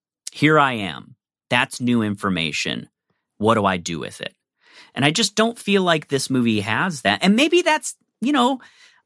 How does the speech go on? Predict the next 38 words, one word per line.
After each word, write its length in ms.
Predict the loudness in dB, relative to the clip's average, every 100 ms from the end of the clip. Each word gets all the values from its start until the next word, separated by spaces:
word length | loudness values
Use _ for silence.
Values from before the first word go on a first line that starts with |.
| _
obviously 560 | 2 2 0 -2 0 0
it's 120 | -2
purposeful, 720 | 0 0 0 -4 -4 0 2
and 140 | 4
maybe, 500 | 4 2 2 2 2 0
you 80 |
know, 120 | 0 0
Terry 320 | 0 0 0
Gilliam 440 | 0 0 2 0
could 180 | 0 -2
give 420 | 0 -2 -4 -14 _ _
a, 120 | -2 -2 -4 -4
a 80 | -4
really 680 | -2 0 2 4 2 0 -4 _ -20 -20 _ -18 -6
good 420 | 0 2 2 -2
justification 1000 | -2 -2 -2 -10 -8 -2 -2 0 0 -2
for 600 | -2 0 2 2 0 -4 -4
not 300 | -2 -2 -4
having 460 | -8 -8 -10 -16
that. 200 | -14 -12 -4
I, 180 | -2 -2
I 140 | -2
don't 200 | -2 -4
know. 320 | -6 -6 -8 -10 _ -20 _ -2
But 200 | -2 -2
for 160 | -2
me 380 | 0 2 2 2
as 180 | 2 0
a, 180 | -2 -2
as 160 | -4 -2
a 60 |
viewer 580 | -4 -4 0 2 2 2
and 100 | 0
somebody 360 | -2 -4 -2 -4
who 120 | -4
likes 580 | -4 -2 0 0 -4 -6
to, 120 | -2
like, 420 | 0 0 -2 -8